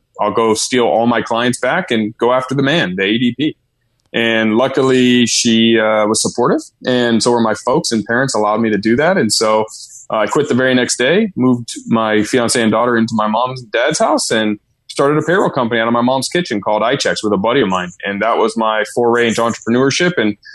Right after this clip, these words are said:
it was really out of spite that got me to become an entrepreneur. Otherwise, I'd probably still be in corporate America making a lot of money and, and enjoying that life. But, um, luckily for me, or fortunately for me, I found out early on I wasn't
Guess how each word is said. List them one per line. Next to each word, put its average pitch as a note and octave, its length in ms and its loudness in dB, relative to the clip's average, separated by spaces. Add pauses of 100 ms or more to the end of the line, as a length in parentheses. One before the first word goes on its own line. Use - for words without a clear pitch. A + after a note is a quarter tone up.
(140)
it C#3 60 0
was C#3 160 4
really D3 220 4
out C3 100 2
of A#2+ 80 -2
spite - 440 -2
that A2+ 120 -2
got A#2+ 240 -2
me A#2 160 -4
to G#2 100 -12
become B2 300 -4
an C#3 60 0
entrepreneur. D#3 520 -4 (140)
Otherwise, A2+ 480 2
I'd G#2 240 0
probably A2+ 400 0
still A2+ 500 -2
be A2+ 140 2
in A#2+ 100 0
corporate A2 300 -2
America A#2 340 0
making A2 420 0 (420)
a A#2 40 -2
lot A2+ 200 2
of G#2+ 40 0
money C3+ 300 0
and, G#2 320 -2 (100)
and A2 140 -2
enjoying A#2 380 2
that A#2 180 0
life. C3+ 300 0 (100)
But, A2 220 0 (200)
um, G#2+ 460 0 (380)
luckily C3+ 400 2
for B2 120 -2
me, C3+ 140 2
or C3+ 80 0
fortunately C3 480 -2
for B2+ 140 -2
me, C#3+ 200 2
I A#2 120 0
found A#2 320 -2
out G#2+ 180 0
early A2+ 280 4
on A#2+ 200 0
I A2 60 0
wasn't G#2+ 340 0